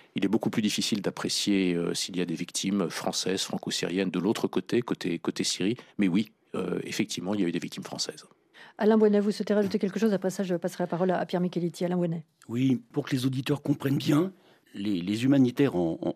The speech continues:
Speaker 3: en Syrie, euh, sont confrontés à des contraintes et des difficultés, puisque vous ne pouvez pas intervenir dans, dans les zones contrôlées par Damas
Speaker 2: Mhm.
Speaker 3: et dans le même temps intervenir dans les zones non contrôlées par Damas. C'est-à-dire que les autorités syriennes,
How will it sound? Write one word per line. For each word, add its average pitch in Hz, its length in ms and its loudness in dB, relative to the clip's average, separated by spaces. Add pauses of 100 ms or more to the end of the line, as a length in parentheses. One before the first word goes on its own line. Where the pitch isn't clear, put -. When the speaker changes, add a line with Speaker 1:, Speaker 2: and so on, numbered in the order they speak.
Speaker 3:
en 95 60 -2
Syrie, 156 420 0 (480)
euh, - 100 -8
sont - 180 -2
confrontés 104 420 0
à 101 60 2
des 90 100 -2
contraintes - 380 -4
et 90 60 0
des 87 120 -2
difficultés, 90 500 0
puisque - 340 -2
vous - 640 -2
ne 110 40 0
pouvez 127 240 2
pas 104 400 -2 (540)
intervenir 101 640 2
dans, 80 180 -8 (920)
dans 87 80 -8
les 95 100 -4
zones 101 160 -2
contrôlées 90 320 -2
par 78 160 -6
Damas 95 440 -2
Speaker 2:
Mhm. 165 160 0 (640)
Speaker 3:
et 90 60 -2
dans 90 100 2
le 90 60 2
même 87 100 -2
temps 123 120 -2
intervenir 101 380 0
dans 90 100 -2
les 85 80 0
zones 104 240 -2
non 113 200 2
contrôlées 82 400 -2
par - 140 -10
Damas. 78 300 -8
C'est-à-dire - 240 -10
que 85 240 -2 (640)
les 85 140 -2
autorités 101 600 2 (220)
syriennes, 143 600 0